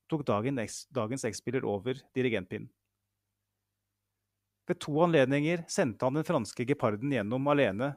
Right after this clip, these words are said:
mot den stakkars Paul Robinson, og det gikk som det måtte gå. En majestetisk aften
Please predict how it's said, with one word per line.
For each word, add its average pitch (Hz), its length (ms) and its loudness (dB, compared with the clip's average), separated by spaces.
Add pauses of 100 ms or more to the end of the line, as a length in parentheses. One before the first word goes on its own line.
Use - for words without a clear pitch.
mot 135 80 -6
den 139 120 -8
stakkars - 580 -2
Paul 117 180 -2
Robinson, 107 460 -6 (760)
og 127 80 2
det 147 60 6
gikk 165 260 0
som 143 160 -2
det 147 80 2
måtte 139 320 -2
gå. 143 140 4 (1800)
En 160 120 4
majestetisk 160 560 6
aften 147 460 -2